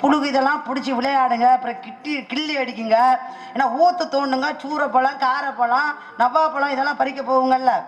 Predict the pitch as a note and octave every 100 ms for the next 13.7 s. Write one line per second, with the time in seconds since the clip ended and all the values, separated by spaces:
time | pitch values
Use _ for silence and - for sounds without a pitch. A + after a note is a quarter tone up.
0 | - - - C#4 D#4+ D4 C#4+ C#4 C4 C4
1 | B3+ C4 C#4 D#4 C4 C4 C4 C#4+ C4+ A#3+
2 | - - - - C4+ C4 - D#4 D#4 D#4+
3 | D#4 D4 D4 D4+ D4+ C#4+ C4 D#4 D#4+ D#4
4 | C#4+ C#4+ D4+ C#4+ C#4 C#4 C4+ C#4+ C#4 C4+
5 | C4+ C4+ B3 A#3+ B3+ B3 C4 C4 B3 C4
6 | B3 A3+ A#3+ B3+ B3+ A#3+ A3 G#3 G3 F#3
7 | E3+ - - - G3 G#3 - A3+ E4+ E4+
8 | D#4 D#4+ D4 C4+ G3 F#3 G3 G#3+ E4 C4+
9 | A3+ B3+ C#4 B3+ A#3+ G#3 - - - B3+
10 | D#4+ A#3+ F3 C4 E4+ D#4+ C#4+ C#4 D4 C#4
11 | C4+ G#3 - - - - E4+ E4+ D4 E4
12 | D4 A3 B3 B3 - - B3+ - A#3 B3
13 | E4 E4 - - D4+ E4